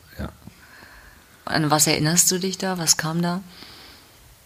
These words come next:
Speaker 1: Ja, schade, so einen finden wir nicht wieder. Und so einen haben wir auch nicht wieder gefunden.
Speaker 2: Mhm.
Speaker 1: Gut, da hatten wir das Glück, dann, dann Cordamé geboren wurde, zwei, drei Jahre später. Der auch dann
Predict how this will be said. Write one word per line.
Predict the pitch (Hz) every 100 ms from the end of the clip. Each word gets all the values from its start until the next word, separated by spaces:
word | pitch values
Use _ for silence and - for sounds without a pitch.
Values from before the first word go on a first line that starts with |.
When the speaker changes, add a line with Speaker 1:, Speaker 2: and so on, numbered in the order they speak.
| -
Speaker 1:
Ja, | 80
schade, | - 85 113 98
so | 87
einen | 90 85
finden | 101 95
wir | 92
nicht | 85
wieder. | 107 120 82 80
Und | 80 80 76
so | - 85
einen | 87
haben | 127
wir | 123
auch |
nicht | 98 82
wieder | 85 78
gefunden. | 73 78 69 - - -
Speaker 2:
Mhm. | 170 160 156 175
Speaker 1:
Gut, | - 92
da | 87
hatten | 85
wir | 87
das | 85
Glück, | 87 92
dann, | 95 92
dann | 92
Cordamé | 90 98 92 90 95
geboren | 98 104 110 107
wurde, | 113 110 107
zwei, | 107 110
drei | 104 107
Jahre | 107 104
später. | - 110 110 110 - - - - - - - -
Der | -
auch | 107
dann | 110